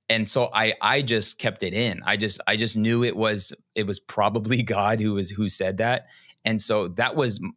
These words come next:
my shift, um, as far as the way I would now watch communicators and teachers and preachers on Sundays and how I would watch,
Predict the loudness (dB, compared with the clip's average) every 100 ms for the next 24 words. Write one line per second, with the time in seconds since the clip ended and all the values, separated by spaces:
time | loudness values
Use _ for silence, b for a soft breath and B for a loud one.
0 | _ -2 -2 -2 -2 0 0 -2 -10 -12
1 | -2 0 0 -4 -4 -4 -4 0 2 2
2 | 0 -2 0 0 0 0 0 -2 -6 -10
3 | b b b _ _ -6 -2 0 -2 -6
4 | 0 0 0 -6 -6 -4 -2 -2 -2 0
5 | 0 -2 -8 -6 -6 -4 -6 -8 -6 -6
6 | -4 -4 -4 -8 -4 -2 0 0 -2 -6
7 | -8 -4 0 0 0 -2 -2 -4 -4 -6